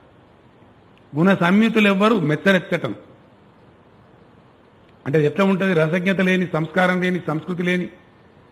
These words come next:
సాంస్కృతిక విలువలు లేనటువంటి చదువు డ్రైగా ఉంటది. ఎంత డ్రైగా ఉంటదంటే,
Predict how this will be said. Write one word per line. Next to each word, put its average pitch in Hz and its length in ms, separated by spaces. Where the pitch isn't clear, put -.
సాంస్కృతిక 175 440
విలువలు 170 320
లేనటువంటి 175 400
చదువు 165 340
డ్రైగా 185 480
ఉంటది. 156 340
ఎంత 165 200
డ్రైగా 190 360
ఉంటదంటే, 180 680